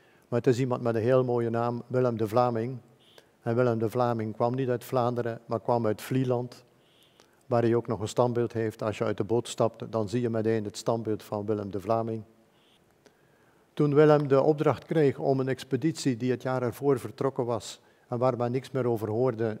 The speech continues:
te gaan opzoeken om te kijken of het nog allemaal goed ging, of dat er iets onverwachts gebeurd was of zoiets, dan vond hij daar niet de expeditie terug, maar dan vond hij daar iets heel vreemds terug. Daar vond hij namelijk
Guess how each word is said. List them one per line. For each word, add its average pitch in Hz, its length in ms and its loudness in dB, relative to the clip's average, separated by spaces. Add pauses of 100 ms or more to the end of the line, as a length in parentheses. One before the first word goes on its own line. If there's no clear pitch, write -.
te 123 140 -4
gaan 117 160 -2
opzoeken 131 460 -4
om 113 80 -4
te 120 100 -6
kijken 127 460 -2
of 117 140 -4
het 117 100 -6
nog 113 120 -4
allemaal 107 260 -2
goed 143 220 -6
ging, 143 220 -4
of 113 140 -8
dat 117 180 -6
er 101 80 -8
iets - 340 -16
onverwachts 113 500 -2
gebeurd 127 340 -2
was 120 180 -2
of 113 100 -6
zoiets, - 440 -6 (380)
dan 120 160 0
vond 143 200 2
hij 135 80 2
daar 123 200 0
niet 139 340 -6
de 120 100 -4
expeditie 123 580 -6
terug, 139 340 -4 (260)
maar 120 120 -4
dan 117 120 -2
vond 131 180 0
hij 131 80 -2
daar 120 320 0
iets 120 220 -6
heel 143 220 0
vreemds 147 320 -2
terug. 104 220 -4 (460)
Daar 117 120 -4
vond 127 200 0
hij 139 80 -4
namelijk 123 480 -6